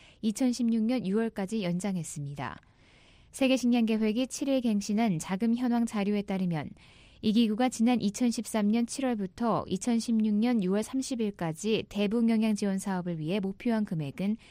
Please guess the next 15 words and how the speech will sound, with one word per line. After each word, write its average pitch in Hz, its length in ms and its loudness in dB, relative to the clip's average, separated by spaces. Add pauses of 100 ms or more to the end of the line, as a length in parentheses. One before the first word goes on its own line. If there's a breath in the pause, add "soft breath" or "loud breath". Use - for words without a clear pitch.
(180 soft breath)
일억 240 340 2
구천오백팔십만 226 1160 -2
달러입니다. 156 680 -4 (600 soft breath)
하지만 247 360 2
팔 311 200 -4
일 294 140 2
현재 254 300 2
모금액은 202 720 0
목표액의 202 560 0
사십팔 - 520 -6
퍼센트 226 440 -4
수준인 165 560 -4 (280 soft breath)
구천사백칠십만 254 1120 -2
달러에 165 400 -2
그쳤습니다. 151 840 -6